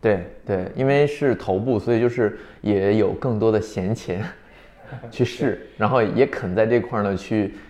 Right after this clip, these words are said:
下功夫去，去做一些，呃，改变。而且因为我们对数据也比较敏感嘛，就但凡直播间数据呢稍微有一点这个变化的话，比如有下降趋势的话，我们就想，哎，是哪儿出问题了？是展示没有做好呀？还是说是形式不够新颖？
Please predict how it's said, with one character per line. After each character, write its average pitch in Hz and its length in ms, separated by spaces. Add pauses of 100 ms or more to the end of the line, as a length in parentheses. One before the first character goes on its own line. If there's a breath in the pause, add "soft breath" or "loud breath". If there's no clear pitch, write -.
下 113 180
功 110 160
夫 117 80
去， 101 360
去 104 240
做 101 240
一 98 60
些， 98 300 (400 loud breath)
呃， - 400
改 - 180
变。 98 280
而 120 140
且 101 340
因 113 100
为 127 60
我 117 80
们 95 100
对 113 100
数 120 140
据 117 80
也 117 60
比 107 80
较 85 100
敏 92 220
感 98 160
嘛， 65 140 (320 soft breath)
就 101 100
但 113 200
凡 95 300
直 101 120
播 92 80
间 107 120
数 104 180
据 101 60
呢 95 120
稍 104 220
微 107 200
有 98 180
一 107 40
点 92 260
这 98 160
个 55 380
变 117 200
化 - 180
的 - 100
话， 90 260
比 101 80
如 98 60
有 95 80
下 101 180
降 95 140
趋 110 160
势 104 140
的 90 60
话， - 220
我 - 60
们 98 80
就 98 80
想， - 160
哎， 135 180 (360 loud breath)
是 - 240
哪 98 140
儿 - 100
出 - 180
问 104 140
题 85 120
了？ 71 160 (280 soft breath)
是 110 220
展 92 280
示 135 160
没 110 100
有 101 120
做 101 140
好 64 240
呀？ 58 160
还 90 120
是 101 60
说 101 180
是 101 260
形 92 260
式 101 120
不 101 160
够 107 120
新 127 240
颖？ 110 160